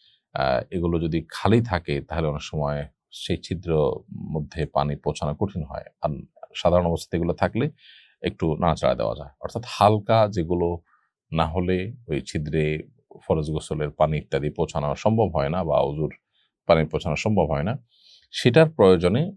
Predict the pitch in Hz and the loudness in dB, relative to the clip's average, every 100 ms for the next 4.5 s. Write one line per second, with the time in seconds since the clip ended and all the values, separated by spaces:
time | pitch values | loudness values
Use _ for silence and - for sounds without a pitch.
0 | - 82 71 67 123 120 - - 85 - | -8 -4 -4 -2 -4 -2 -4 -6 -8 -2
1 | 113 123 123 95 87 80 76 78 73 92 | 0 2 4 6 4 2 2 2 2 2
2 | - - _ _ _ _ - 85 80 80 | -2 -8 _ _ _ _ 2 4 6 4
3 | 82 92 143 190 - - 85 - 85 76 | 4 2 0 -2 -6 -2 -2 0 -2 -2
4 | 80 78 71 95 | -4 0 0 0